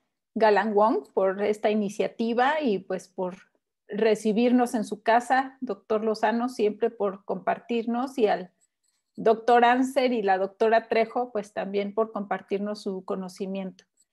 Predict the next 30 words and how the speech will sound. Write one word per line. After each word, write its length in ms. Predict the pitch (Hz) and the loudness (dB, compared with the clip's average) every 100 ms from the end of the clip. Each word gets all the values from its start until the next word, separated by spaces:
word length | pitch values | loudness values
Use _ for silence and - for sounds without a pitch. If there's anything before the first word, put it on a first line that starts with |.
| _ _ - | _ _ -2
Antes 360 | 262 349 349 | 2 2 0
que 140 | 311 254 | 0 2
nada, 340 | 240 277 285 | 4 2 2
creo 280 | 254 247 247 | 0 0 0
que 140 | 285 | -6
si 200 | 269 247 | -2 2
algo 300 | 240 262 277 | 4 4 0
nos 260 | 262 240 254 | 0 0 0
ha 60 | 240 | -2
enseñado 760 | 240 247 240 226 247 247 220 214 | 0 -2 0 0 2 0 -2 -6
estos 420 | 220 - 247 240 | -6 -4 -4 -4
años, 400 | 233 233 226 220 | -4 -4 -4 -4
estos 640 | 220 - 247 247 - - - | -6 -4 -6 -6 -18 -20 -12
se 240 | - 226 | 0 0
sienten 400 | 247 254 240 233 | 2 0 0 0
años, 340 | 220 220 214 196 | 0 -4 -6 -4
meses 420 | 226 285 247 220 | -2 0 0 0
de 120 | 208 | 0
pandemia, 580 | - 180 196 196 262 - _ _ _ _ _ _ | -2 -2 -4 -6 -10 -16 _ _ _ _ _ _
ha 200 | - 233 | 0 0
sido, 380 | 247 269 247 294 | 0 -2 0 2
pues, 180 | 240 233 | 0 -2
que 80 | 247 | -2
tenemos 400 | 226 226 240 254 | -2 -2 -4 -2
que 160 | 240 | -2
colaborar. 640 | 247 226 190 175 175 - - _ _ _ _ | 0 2 2 0 -4 -6 -8 _ _ _ _
Y 160 | 226 247 | 0 2
esta 280 | 262 302 | 0 -4
iniciativa 920 | 320 269 254 226 214 - 233 233 226 | -2 -2 -2 -2 -2 -4 -4 -2 -2
de 580 | 214 185 180 180 170 - | -2 -4 -4 -8 -10 -16